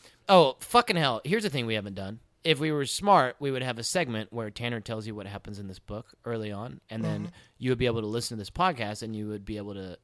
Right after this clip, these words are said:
Speaker 1: enjoy it, knowing the plot points of this book.
Speaker 2: Uh-huh.
Speaker 1: But I guess we just don't do that,
Speaker 2: No.
Speaker 1: or we
Speaker 2: We
Speaker 1: do do
Speaker 2: try.
Speaker 1: it, but we don't. We don't do it very well.
Speaker 2: Yeah.
Speaker 1: There's a huge fucking subplot in this book about Dawn's brother, Jeff,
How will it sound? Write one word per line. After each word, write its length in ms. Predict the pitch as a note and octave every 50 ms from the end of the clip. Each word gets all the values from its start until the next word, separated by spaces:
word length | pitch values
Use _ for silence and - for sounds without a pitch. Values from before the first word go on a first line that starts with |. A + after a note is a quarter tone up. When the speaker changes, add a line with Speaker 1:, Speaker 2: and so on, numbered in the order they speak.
| -
Speaker 1:
enjoy 560 | - B2+ A#2 A2+ G2+ - - B2+ C3+ C#3 B2+ A2+
it, 380 | G2+ G2 G2 G2+ G2+ - - - - - _ _ -
knowing 720 | A2+ A2+ A#2 A#2 A#2+ A#2+ A#2+ A#2+ A#2+ A#2 A2+ A2+ A2+ G#2 - _ _ B2
the 140 | G#2+ A2+ F#2+ - _ _ _
plot 220 | - A2+ G#2+ -
points 220 | - C3 B2+ A#2+ -
of 60 | C#3
this 140 | C#3+ C#3+ -
book. 240 | - D#3 D#3 E3 E3+ -
Speaker 2:
Uh-huh. 200 | C#3 C3 B2+ B2+
Speaker 1:
But 220 | B2+ A#2+ A#2 A2+ -
I 80 | - C3
guess 180 | C#3+ D#3 D3+ -
we 80 | C#3+ A2
just 180 | A2+ G#2 -
don't 240 | - G#2+ G#2 G#2+ - - _ _ _
do 160 | - A2 G#2+ F#2
that, 280 | F2 E2 F2 F2 - - _ _
Speaker 2:
No. 140 | - B2 B2
Speaker 1:
or 120 | G#2 G2 F#2+
we 140 | - - G#2+
Speaker 2:
We 20 | G#2+
Speaker 1:
do 160 | D3+ - G#2
do 80 | G2+
Speaker 2:
try. 220 | - F#3+ D#3 B2 C3+
Speaker 1:
it, 100 | D3 - G#2+
but 120 | G#2+ G#2
we 100 | F#2 G2+
don't. 280 | F#2 G#2 G2+ F#2+ F#2+ - - F2+
We 80 | G#2
don't 180 | A2 G#2+ G#2 G2+
do 120 | - G#2+
it 100 | G2 -
very 160 | - G2 F#2+
well. 300 | F2+ G2 G#2+ G#2 F#2+ F2 -
Speaker 2:
Yeah. 200 | C3 B2+ A2 A2
Speaker 1:
There's 220 | C#3+ D#3 E3+ D#3
a 40 | F3
huge 600 | D#3+ - - - - - A#3 A#3 A#3+ A3 E3+ - -
fucking 320 | - G3 F3+ - F3+ D3
subplot 500 | B2+ - F3+ F3+ D3+ - G#2+ G#2 G2+ D#2
in 80 | G2+ G#2+
this 160 | G2+ F#2 -
book 380 | - - D3 B2+ G#2 G2+ - -
about 480 | - G#2 G2 G2+ G2+ G#2 G2 - - _ _ _ _ _ _ _ _
Dawn's 500 | B2+ A#2+ B2+ C3 C#3 C#3 C#3+ C3+ A#2+ A#2+
brother, 580 | - _ - A#2 B2 B2+ A#2 A2+ G2+ G2 F#2 - -
Jeff, 580 | - B2 B2+ C3 F2+ C#2+ - - - - -